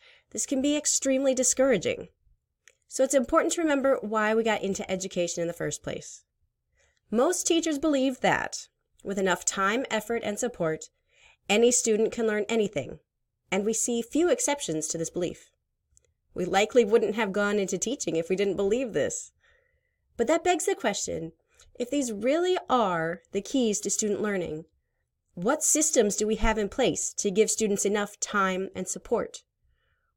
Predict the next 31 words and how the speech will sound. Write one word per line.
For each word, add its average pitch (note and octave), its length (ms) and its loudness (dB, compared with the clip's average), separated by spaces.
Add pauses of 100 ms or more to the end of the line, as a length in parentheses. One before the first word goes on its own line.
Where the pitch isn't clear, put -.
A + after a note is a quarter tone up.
(140)
What C#4+ 220 4
systems E3 880 0 (180)
do G#3+ 100 -6
we A3+ 140 2
have F#3 380 -2
that A3 100 -2
make A3+ 180 0
it A#3+ 140 0
worth A3+ 260 2
their B3 140 2
time A#3+ 520 -2 (200)
to - 100 -4
give A3+ 280 4
their A#3 180 0
effort? - 380 -6 (840)
How B3 220 0
do E4 120 -2
we G4 100 4
give D4 220 0
the C#4+ 80 0
students A#3+ 360 -2
the A#3+ 100 -4
amount G#3+ 220 -2
of G3+ 140 -8
time, A3 600 -2 (120)
motivation, A3+ 600 0
and G#3+ 120 -2
support F#3 600 -2 (380)
that G#3+ 120 -4
they A3 160 2
need B3 460 2